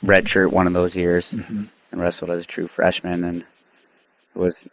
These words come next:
Speaker 1: it was fun. It was, it was a shocker. I, I, my buddy was like, "Hey, we're," he basically came by and picked me up and was like, "Hey, you're gonna wrestle with me in college?" I was like, "Yeah, that sounds cool.
Speaker 2: <laughs>
Speaker 1: Why not?" On a whim.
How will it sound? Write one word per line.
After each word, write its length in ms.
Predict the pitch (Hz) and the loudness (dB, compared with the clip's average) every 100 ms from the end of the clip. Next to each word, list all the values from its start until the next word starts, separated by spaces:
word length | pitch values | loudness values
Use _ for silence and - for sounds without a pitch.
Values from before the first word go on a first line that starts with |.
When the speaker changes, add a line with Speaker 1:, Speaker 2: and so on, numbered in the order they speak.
| - _ | -20 _
Speaker 1:
it 40 | 95 | -6
was 160 | 90 | -4
fun. 460 | - 92 87 82 - - | 2 4 4 0 -8 0
It 80 | |
was, 320 | 95 90 - - _ _ _ _ _ _ _ _ - | 2 2 0 -16 _ _ _ _ _ _ _ _ 2
it 60 | 107 | 4
was 140 | 92 | 4
a 40 | |
shocker. 560 | 85 107 113 104 90 85 | 6 8 8 8 6 6
I, 240 | 110 104 104 | 6 8 8
I, 20 | |
my 200 | 107 110 | 8 6
buddy 260 | 98 113 107 | 8 6 6
was 140 | 92 | 6
like, 140 | 90 - | 4 6
"Hey, 220 | 107 95 | 6 6
we're," 280 | 92 92 95 _ _ _ - - | 4 2 0 _ _ _ -20 -10
he 160 | 107 110 | 0 2
basically 560 | 92 107 104 104 98 87 | 4 4 4 2 2 2
came 260 | 104 95 | 2 4
by 180 | 90 90 | 6 4
and 100 | 82 | 2
picked 200 | 98 - | -2 -2
me 80 | 87 | 0
up 160 | 87 - | -2 -2
and 80 | 90 | -6
was 120 | 87 | -2
like, 140 | 85 | 0
"Hey, 100 | 90 | 2
you're 180 | 87 87 | 0 0
gonna 120 | 87 | 0
wrestle 220 | 85 - - | 0 -2 -4
with 80 | |
me 120 | 87 87 | 0 2
in 60 | |
college?" 380 | 87 87 87 - _ - - - - - _ - | 4 4 4 -2 _ -20 -18 -18 -20 -20 _ -2
I 60 | 90 | 0
was 120 | 85 | 2
like, 100 | 85 | 2
"Yeah, 120 | 90 | 2
that 120 | 82 | 2
sounds 260 | - - - | -2 -4 -4
cool. 320 | - 85 92 - - - | 2 2 2 -2 -10 -4
Speaker 2:
<laughs> 340 | - - 156 - | 0 0 0 2
Speaker 1:
Why 160 | 98 | 4
not?" 320 | 98 90 90 - | 6 6 4 4
On 160 | 104 | 4
a 60 | 95 | 6
whim. 420 | 95 101 92 92 | 6 6 6 4